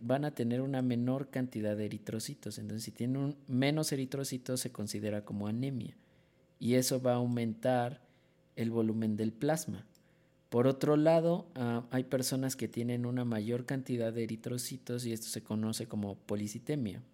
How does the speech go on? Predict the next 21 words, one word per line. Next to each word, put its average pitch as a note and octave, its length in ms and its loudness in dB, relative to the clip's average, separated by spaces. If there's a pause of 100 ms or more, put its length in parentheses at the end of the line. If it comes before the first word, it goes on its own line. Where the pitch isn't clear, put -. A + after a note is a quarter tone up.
¿sale? B2 320 -6 (1000)
Y D#3 460 4
esto B2 280 -4
induce A#2 440 0
una A2 180 0
menor G#2 440 0
cantidad F2+ 400 -4
de F2+ 120 -10
plasma. A#2+ 420 -8 (1000)
¿Cómo F3+ 280 6
se F3 120 4
obtienen D3+ 840 2
estas C3 380 0
diferencias C3 640 0
o A#2+ 80 -6
cómo C3 220 -2
se B2 140 0
puede C3 320 0
separar A2 680 -4 (460)
el A2+ 160 -6
plasma B2 720 2